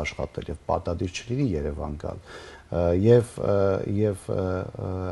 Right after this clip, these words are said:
այսօր արդեն, ը, մենք, մեր նպատակն է, որպեսզի դա լինի Հայաստանի բոլոր դպրոցներում, ը, մենք, ը, նշեցինք, որ, ը, տասնութ հազար երեխաներ ունենք, ը,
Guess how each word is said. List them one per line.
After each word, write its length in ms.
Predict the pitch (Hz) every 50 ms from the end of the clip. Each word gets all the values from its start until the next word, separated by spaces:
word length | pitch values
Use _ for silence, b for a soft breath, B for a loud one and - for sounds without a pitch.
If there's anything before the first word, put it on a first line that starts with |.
| - - - - - - - - -
այսօր 440 | - 85 90 - - - 110 104 92
արդեն, 360 | 82 82 - - 92 90 87 85 -
ը, 260 | - - 98 87 85 85 85 - b b b -
մենք, 300 | - 92 87 87 - - - - - - - - - -
մեր 180 | 92 95 95 87
նպատակն 480 | 85 - 90 - 85 82 - 98 92 95
է, 60 | 90 85
որպեսզի 340 | 82 - - 87 90 90 87
դա 160 | 80 80 82
լինի 260 | 85 85 85 90 92 78
Հայաստանի 560 | 82 82 82 82 78 - - 85 85 87 85 85
բոլոր 420 | - 80 78 80 78 80 76 - - - b b b b b b b b b -
դպրոցներում, 800 | - - - - - 85 87 - - 101 101 101 123 139 139 139
ը, 680 | 135 - - - - - - - - - - 92 90 85 85 85
մենք, 280 | 87 90 87 87 - -
ը, 160 | 80 80 82 82 85 85 85 87
նշեցինք, 600 | 87 87 90 - - 85 - - - 95 87 -
որ, 260 | - 87 85 85 - -
ը, 580 | - - - - - - - - - 87 80 78
տասնութ 400 | 78 - 80 80 - 92 87 -
հազար 280 | 90 82 92 85 82 82
երեխաներ 520 | 85 82 80 - - 85 90 90 92 90 90
ունենք, 460 | 87 87 98 110 117 120 113 - -
ը, 560 | - - - - - - - - 95 90 87